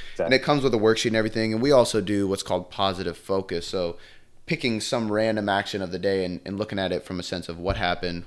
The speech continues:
Speaker 2: why is it positive, what's the lesson learned, how do you apply it?
Speaker 1: Mm.
Speaker 2: Um, which is hard for some people to do because if they have a binge episode, they get a divorce, something crazy happens, why is it positive? Like, it's really
Speaker 1: Mm.
Speaker 2: hard to come up with, but that can actually help people quite a bit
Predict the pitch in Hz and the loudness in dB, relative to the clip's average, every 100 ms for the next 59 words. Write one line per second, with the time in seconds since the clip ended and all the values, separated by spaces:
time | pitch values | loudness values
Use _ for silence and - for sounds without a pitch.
0 | - 92 101 92 - 98 90 92 95 92 | 2 4 6 4 0 2 2 2 0 -2
1 | 90 101 - 95 92 90 90 90 92 101 | 0 -4 -2 -2 -2 -4 -6 -6 -6 -4
2 | 87 87 85 - 104 104 98 - - - | -4 -4 -6 0 4 4 2 -4 -14 -20
3 | - 120 107 - 117 110 101 101 110 143 | -4 -2 0 2 4 4 4 4 4 4
4 | 143 139 156 127 - 117 123 95 101 92 | 4 6 6 4 2 2 2 -2 -2 4
5 | 123 117 101 113 101 95 104 98 92 87 | 6 6 2 0 0 0 -2 2 0 0
6 | 98 95 87 - 92 92 90 95 87 87 | -4 -4 -4 -2 -2 -2 -2 -4 -6 -6
7 | 95 - 110 107 98 - - 110 101 95 | -4 -4 -4 -4 -6 -8 -4 -2 0 0
8 | 98 - 92 104 98 95 - 92 87 87 | -2 -4 4 4 4 0 2 2 2 -4
9 | 82 85 85 - - 104 101 113 107 - | -4 -4 -4 -8 -8 -4 2 4 4 2
10 | 98 87 - 104 135 160 160 - 98 123 | 0 0 -2 0 2 0 -2 0 6 6
11 | - 113 110 107 98 101 - 98 90 90 | 6 2 0 0 2 0 0 -6 -6 -8
12 | - - 107 98 92 90 104 113 | -14 0 4 4 2 0 2 0